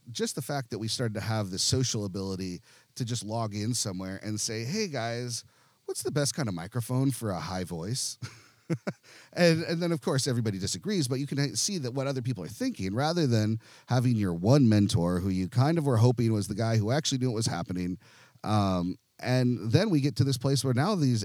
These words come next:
A I have all that information programmed into them. And so it's like, what's the point? Like, and obviously the expertise and the knowledge to be able to do it and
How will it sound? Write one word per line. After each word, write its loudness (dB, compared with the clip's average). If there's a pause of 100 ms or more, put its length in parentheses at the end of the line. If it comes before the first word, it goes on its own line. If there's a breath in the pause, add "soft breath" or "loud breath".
A -2
I -2 (920 soft breath)
have 0
all 0
that 2
information 0
programmed 0
into 0
them. -4 (360 loud breath)
And 0
so -2
it's -2
like, 0
what's -4
the -6
point? -2
Like, 0
and -4 (160)
obviously -2
the -4
expertise -2
and -4
the -2
knowledge -4
to -6
be -2
able -4
to -6
do -4
it -2
and -8